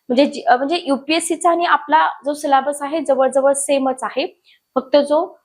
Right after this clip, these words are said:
अ, डिफिकल्टी लेवलचा जो डिफरन्स आहे ना, तो डिफरन्स तुम्हाला इथं दिसून येणार आहे. ठीक आहे, ओके. तर आपल्याला काय करायचंय, प्रमोद जोगळेकर सरांचं जे पुस्तक आहे, ऑफिशियल वेबसाईट वरती मिळेल, तुम्ही मागवू शकता किंवा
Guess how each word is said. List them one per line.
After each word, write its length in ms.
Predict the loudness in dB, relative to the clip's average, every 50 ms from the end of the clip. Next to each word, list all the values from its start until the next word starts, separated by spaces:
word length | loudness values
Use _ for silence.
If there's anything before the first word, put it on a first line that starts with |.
| _ _ _
अ, 60 | -4
डिफिकल्टी 680 | -2 0 0 0 2 2 0 2 2 0 2 4 2 4
लेवलचा 440 | 4 4 4 2 0 0 2 2 2
जो 120 | 2 2 0
डिफरन्स 520 | 0 -2 -4 -2 2 2 2 2 2 0
आहे 160 | -2 0 0
ना, 120 | 0 0 0
तो 140 | 0 -2
डिफरन्स 500 | -2 -2 -4 -6 -4 -2 -2 -2 -2 -2
तुम्हाला 240 | -2 0 0 2 2
इथं 300 | 0 0 0 0 0 0 0 -2 _ _ _ _ _ _ -2
दिसून 340 | 0 0 0 0 -4 -4
येणार 220 | -4 -6 -6 -6 -6 -6
आहे. 220 | -6 -6 -6 -8
ठीक 240 | 0 2 2 2 2
आहे, 80 | 0
ओके. 460 | -2 -2 0 0 -2 -4 -6 -16 _ _ _ _
तर 80 | 0 2
आपल्याला 380 | 4 4 2 2 0 0 0 2
काय 160 | 2 0 0
करायचंय, 340 | 2 -2 -2 0 -2 -4 -4
प्रमोद 380 | 0 0 0 2 2 0 2
जोगळेकर 420 | 2 0 2 2 0 0 0 -2 -2
सरांचं 360 | -2 -2 -2 -4 -2 -4 -6 -4
जे 80 | -4 -4
पुस्तक 360 | -4 -4 -6 -6 -4 -6 -4 -4
आहे, 180 | -2 -2 -2 2
ऑफिशियल 440 | 2 0 0 0 -6 -2 -2 0
वेबसाईट 380 | 0 0 -2 0 -4 -6 -4 -2
वरती 280 | -2 -2 -2 -4 -4 -2
मिळेल, 240 | 2 2 2 2 0 -2
तुम्ही 160 | -4 -2 0
मागवू 260 | 0 0 -2 -2 -6
शकता 360 | -6 -8 -10 -12 _ -2 -2 -2 -2 _ _ -20 -20 _ _ _
किंवा 140 | 2 2